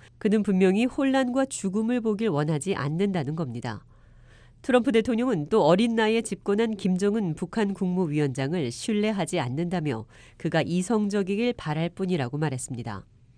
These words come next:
한편 트럼프 대통령은 고고도 미사일 방어 체계인 사드의 한국 배치와 관련해 처음으로 비용 문제를 언급했습니다.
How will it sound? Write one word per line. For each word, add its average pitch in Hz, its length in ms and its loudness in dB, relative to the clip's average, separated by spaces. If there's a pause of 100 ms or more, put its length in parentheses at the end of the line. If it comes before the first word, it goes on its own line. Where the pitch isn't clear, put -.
(460)
한편 240 280 2
트럼프 254 280 2
대통령은 226 640 0
고고도 233 460 2
미사일 214 400 0
방어 180 280 0
체계인 175 520 -2 (100)
사드의 196 420 2
한국 233 380 -4
배치와 196 400 2
관련해 147 540 -2
처음으로 240 460 -2
비용 226 420 -2
문제를 190 360 0
언급했습니다. 139 920 -4